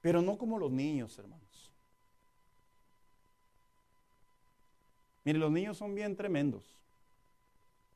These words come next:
Ha habido ocasiones que yo he tenido que intervenir en ciertos asuntos con mis hijos. Viene uno y me dice, "Es que él me lo dio". Y luego le hablo al otro, ¿verdad?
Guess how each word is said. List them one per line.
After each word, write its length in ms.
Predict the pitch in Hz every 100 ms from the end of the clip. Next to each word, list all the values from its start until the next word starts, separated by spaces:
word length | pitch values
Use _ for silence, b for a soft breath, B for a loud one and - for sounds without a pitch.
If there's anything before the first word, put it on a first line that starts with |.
| _ 1017 _ 988 1017 988 988 _ _ _ _ _ _ _ _ -
Ha 60 |
habido 180 | 180 233
ocasiones 400 | 220 160 175 196
que 80 | -
yo 120 | 156
he 20 |
tenido 340 | 170 156 156 170
que 80 | 175
intervenir 580 | 170 151 135 127 143
en 200 | 160 131
ciertos 360 | 117 151 151 147
asuntos 380 | 127 139 147 131
con 140 | 131
mis 180 | 120 -
hijos. 400 | 127 - - - _ _ _ _ _ _
Viene 220 | 131 147 147
uno 280 | 147 156
y 60 | 147
me 160 | 131 127
dice, 580 | 131 - 127 123 120 - _ _ _ _ _ _
"Es 200 | 277 -
que 320 | - 277 233
él 140 | 269 269
me 160 | 240
lo 160 | 214 202
dio". 480 | 160 196 220 226 165 _ _ _ _ _ _ _ _ _ _ _ _ _ _ _ _ _ _ _ _ -
Y 60 |
luego 240 | 110 117 131
le 140 | 135
hablo 240 | 123 131 131
al 100 | 120
otro, 400 | 147 170 139 117
¿verdad? 420 | 113 123 139